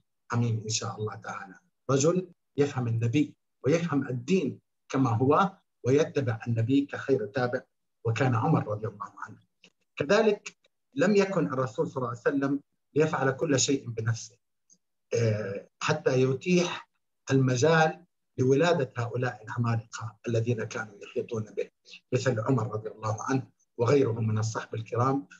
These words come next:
وغيرهم ممن يليه ويليه إلى يومنا هذا. عمر رضي الله عنه فهم الدين، فهم روح الدين ومبادئ الدين،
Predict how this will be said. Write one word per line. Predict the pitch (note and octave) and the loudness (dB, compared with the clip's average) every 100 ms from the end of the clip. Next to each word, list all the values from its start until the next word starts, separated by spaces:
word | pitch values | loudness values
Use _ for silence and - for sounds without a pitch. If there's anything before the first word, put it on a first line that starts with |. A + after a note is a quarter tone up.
| _ | _
وغيرهم | - C#3 G#3 D#3 C3 A#2+ - _ _ - | 2 4 4 4 2 -2 -8 _ _ 0
ممن | C#3 C3+ B2+ | 2 4 2
يليه | C3+ D3+ C3+ - _ _ - | 0 -2 -4 -8 _ _ 0
ويليه | B2+ B2 D3 B2 - | 2 4 2 0 2
إلى | G3 C3 | 4 4
يومنا | A#2+ A2+ G#2+ A2 A2 | -2 -6 -8 -8 -10
هذا. | - _ _ _ _ _ - | -12 _ _ _ _ _ -2
عمر | D3+ C#3 | 0 2
رضي | B2+ A#2+ A#2 | 0 -2 -2
الله | A2+ C3 A2 | 0 0 0
عنه | A2+ C#3+ C#3+ - _ _ _ _ _ _ _ _ _ _ | 2 2 0 -4 _ _ _ _ _ _ _ _ _ _
فهم | E3 C3+ B2+ | 2 4 4
الدين، | A2+ A2 C3+ A#2+ - _ | 2 2 2 0 -6 _
فهم | D#3+ C#3+ B2+ | 2 2 4
روح | D3 G3+ - | 4 2 2
الدين | - - A2+ A2 - _ _ _ _ | -10 -16 -12 -10 -12 _ _ _ _
ومبادئ | B2 C#3 D#3+ D#3+ - - | 0 2 4 2 0 -8
الدين، | A#2 A2 A#2 G2 | -12 -14 -12 -12